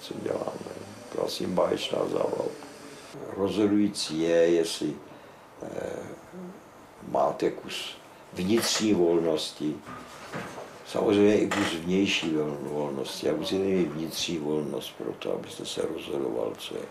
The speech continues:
správně a co je nesprávně. Eh,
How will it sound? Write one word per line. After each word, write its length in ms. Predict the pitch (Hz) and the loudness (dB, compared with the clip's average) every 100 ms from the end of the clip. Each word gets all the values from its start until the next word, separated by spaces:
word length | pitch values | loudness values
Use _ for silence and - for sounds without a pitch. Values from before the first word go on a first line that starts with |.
| - - - - - | -14 -16 -16 -16 -12
správně 600 | - 50 50 50 50 50 | -8 0 2 2 0 -6
a 100 | 50 | -8
co 140 | - 50 | -10 -8
je 100 | 50 | -8
nesprávně. 680 | - - - - - - - - - - - - - - | -8 -4 -2 -2 -4 -10 -12 -16 -16 -16 -16 -18 -16 -8
Eh, 380 | - - - | -4 -4 -4